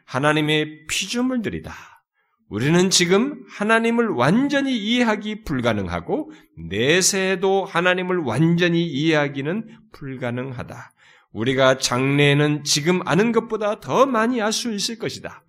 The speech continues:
특별히 우리가 천국에 이를 때에는 지금 아는 것보다 더 알 것이다. 그러나 완전히 이해하여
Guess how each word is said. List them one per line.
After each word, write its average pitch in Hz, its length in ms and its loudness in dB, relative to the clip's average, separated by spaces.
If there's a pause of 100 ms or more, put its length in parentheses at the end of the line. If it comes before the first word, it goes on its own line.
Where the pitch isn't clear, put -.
(360)
특별히 165 480 -2 (920)
우리가 131 380 0
천국에 156 500 0
이를 156 300 0
때에는 156 500 0 (480)
지금 196 480 2 (140)
아는 233 320 4
것보다 120 560 -4
더 127 320 -2
알 208 220 -2
것이다. - 640 -4
그러나 117 440 0
완전히 196 800 0
이해하여 180 920 -2